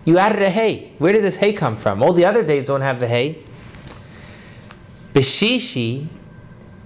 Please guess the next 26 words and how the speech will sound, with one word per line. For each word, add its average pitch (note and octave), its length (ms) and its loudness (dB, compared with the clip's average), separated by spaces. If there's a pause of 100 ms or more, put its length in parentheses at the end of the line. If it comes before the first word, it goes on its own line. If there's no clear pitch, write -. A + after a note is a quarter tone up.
(160)
you C#3+ 120 4
added F#3 280 2
a D#3 80 0
hay F3+ 200 -2
to F3+ 120 -14
the D3+ 80 -2
word E3 200 2
Shishi, C#3+ 460 -2
Bigmar C#3 560 0
Maaseh F3 520 -4
Bereshis, D#3 600 -2
at C3 140 -2
the C#3 160 -4
end G#3 240 2
of F3+ 180 -2
the D3+ 80 -2
six F#3 380 -2
days D#3 220 2
of C3 100 -4
creation, A#2+ 520 -2
Lomar, D#3+ 440 0
to D#3 60 -16
tell G#3+ 260 0
us, D#3+ 300 -6 (580)
Shehisna E3+ 800 2
Imahem. C3 400 -4